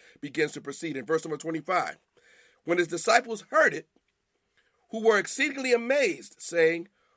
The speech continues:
'Who then can be saved?'" I mean, they're wondering it to themselves. They hear Jesus make this very, uh, uh, amazing statement that rich people,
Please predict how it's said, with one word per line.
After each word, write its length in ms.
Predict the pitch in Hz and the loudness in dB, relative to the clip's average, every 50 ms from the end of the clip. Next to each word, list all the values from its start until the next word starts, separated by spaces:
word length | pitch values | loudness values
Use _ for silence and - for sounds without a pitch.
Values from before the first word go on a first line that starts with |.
| _ _ _ _ | _ _ _ _
'Who 420 | - 240 277 294 311 339 370 349 _ _ | -2 -2 0 0 0 -2 -4 -8 _ _
then 560 | 143 143 156 214 254 240 190 170 185 202 233 _ _ _ _ _ _ _ _ _ _ _ _ _ _ _ - | -20 -6 -2 -2 0 0 0 -4 -4 -8 -18 _ _ _ _ _ _ _ _ _ _ _ _ _ _ _ -6
can 140 | - 208 | -6 -4
be 120 | 202 220 214 | -4 -6 -6
saved?'" 520 | 202 226 269 285 - - - _ _ _ _ _ _ _ _ _ _ _ _ _ | -2 -2 0 0 0 -2 -2 _ _ _ _ _ _ _ _ _ _ _ _ _
I 80 | 180 185 | -6 -2
mean, 380 | 190 185 180 165 156 147 151 _ _ _ _ _ _ _ _ _ _ | 0 0 -2 -2 -4 -8 -12 _ _ _ _ _ _ _ _ _ _
they're 220 | - 180 233 277 | 2 4 4 4
wondering 420 | 262 254 277 294 247 208 196 175 175 | 4 4 2 2 2 0 -2 -2 -2
it 240 | 190 - - _ - | -6 -6 -8 _ -6
to 100 | 202 196 | -2 -2
themselves. 480 | 196 175 175 170 254 277 247 196 165 | -2 -4 -6 -4 0 0 2 2 0
They 140 | 160 185 180 | -2 -4 -2
hear 160 | 196 247 254 | 0 -2 -2
Jesus 400 | 202 165 208 240 220 202 190 180 | -2 -2 -8 -8 -6 -8 -10 -4
make 240 | 185 233 240 214 208 | -2 -2 -2 -2 -2
this 340 | 214 208 202 - - - - _ _ _ _ _ _ | -6 -6 -6 -6 -10 -14 -16 _ _ _ _ _ _
very, 580 | 113 113 139 214 247 247 233 226 214 185 - - | -14 -2 2 4 4 4 2 0 -4 -6 -8 -6
uh, 400 | - 170 165 156 147 139 131 127 107 _ _ _ | -4 -2 -2 -2 -2 -4 -6 -10 -16 _ _ _
uh, 220 | 147 139 113 98 - _ _ _ _ _ _ | -16 -16 -16 -18 -18 _ _ _ _ _ _
amazing 560 | - 165 165 160 175 208 233 233 208 226 196 160 | -10 -10 -4 2 2 4 4 2 0 -6 -8 -8
statement 480 | - - - 226 269 269 202 170 156 | -8 0 2 2 2 2 -2 -6 -2
that 160 | 156 151 151 | -2 -4 -4
rich 360 | 135 131 143 240 - - - - | -4 -2 -2 -4 -4 -4 -8 -12
people, 440 | 196 190 160 - 160 156 160 160 | -12 -14 -12 -8 -8 -8 -8 -10